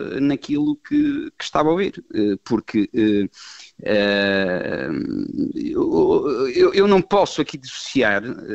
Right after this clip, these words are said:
aquilo que, que é o meu pensamento como cidadão. E o meu pensamento como cidadão é que, eh, o, o bem máximo que eu posso ter é a minha liberdade. E isso traz-me um conjunto de responsabilidades acrescidas. Portanto, eu não preciso de nenhum Estado,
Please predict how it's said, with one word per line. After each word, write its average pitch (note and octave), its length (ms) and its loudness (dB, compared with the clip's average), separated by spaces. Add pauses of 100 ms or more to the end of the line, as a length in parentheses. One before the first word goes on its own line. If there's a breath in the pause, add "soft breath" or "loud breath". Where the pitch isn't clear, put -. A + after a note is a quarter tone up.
aquilo C#3+ 320 0
que, C#3+ 480 -6
que - 160 0
é C#3 60 6
o C#3+ 60 6
meu C#3 140 6
pensamento C#3+ 640 2
como D3 200 2
cidadão. D#3 560 2 (380 soft breath)
E B2 80 0
o - 20 6
meu D3 140 4
pensamento C#3 480 2
como B2+ 120 2
cidadão A2+ 540 2
é G2+ 280 2
que, G#2+ 440 0
eh, F#2+ 280 2 (340 soft breath)
o, A#2 380 2
o A#2 40 2
bem D3+ 200 4
máximo A2 880 0
que - 100 -10
eu G#2 120 -2
posso - 340 -4
ter E3 380 2
é C3+ 120 -4
a C3+ 40 4
minha C3+ 180 6
liberdade. G2+ 500 -2 (460 loud breath)
E D3 100 4
isso - 200 0
traz-me E3+ 360 2
um F3+ 80 6
conjunto F#3 640 2
de F#3 140 -4
responsabilidades F#3 920 0
acrescidas. G3 520 -2
Portanto, - 300 0
eu E3 60 8
não F3+ 100 6
preciso C#3+ 440 -4
de A#2 80 2
nenhum D#3 380 6
Estado, A2 520 -2